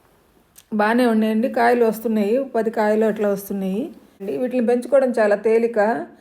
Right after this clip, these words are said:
చూడండి ఆ స్టెమ్ ఇరిగిపోయినందుకు నేను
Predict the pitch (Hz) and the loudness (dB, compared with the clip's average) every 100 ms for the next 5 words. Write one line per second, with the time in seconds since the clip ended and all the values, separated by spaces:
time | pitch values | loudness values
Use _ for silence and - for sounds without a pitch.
0 | _ _ 262 254 247 240 202 226 220 247 | _ _ 0 2 4 6 6 2 2 0
1 | 254 269 254 269 254 233 226 240 262 240 | 0 0 0 0 4 4 2 -4 -4 -2
2 | 233 | -2